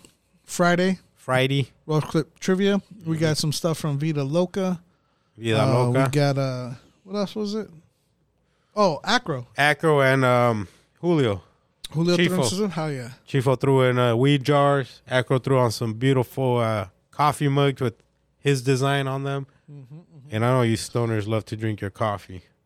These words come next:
Speaker 1: Or use it as an ashtray. But
Speaker 2: Or
Speaker 1: that's
Speaker 2: you
Speaker 1: al-, that's also be, uh, given out from, uh, the Female Oldie Show every Wednesday here on K D I F. So she's gonna figure out how she wants to do that.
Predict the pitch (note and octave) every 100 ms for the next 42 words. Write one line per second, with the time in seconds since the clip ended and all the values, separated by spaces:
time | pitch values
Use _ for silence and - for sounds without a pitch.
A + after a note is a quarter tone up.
0 | - D#3 C#3+ C#3+ C#3+ D#3 D3+ E3+ E3 -
1 | B2+ A2 - _ _ _ _ _ _ _
2 | _ _ _ _ _ F3 E3 F3 F3+ F3
3 | E3+ F3 D#3+ E3 D#3 D3+ D3+ D3 C#3+ C#3+
4 | D#3 D#3 D3+ C#3+ - D3 C#3+ C#3 C3 C3
5 | B2+ C#3 - F3 D#3+ D3+ C#3+ D#3+ F3+ D#3+
6 | F#3 F#3 F3+ _ _ C#3+ C3+ C3+ C#3+ C#3+
7 | D3 C3+ C3 C3 B2 - C3 C3 B2+ B2+
8 | C#3 - C3+ - D3+ C#3+ D3+ C#3+ C3+ C#3
9 | D3+ C#3+ C3 - C3 C#3 D3+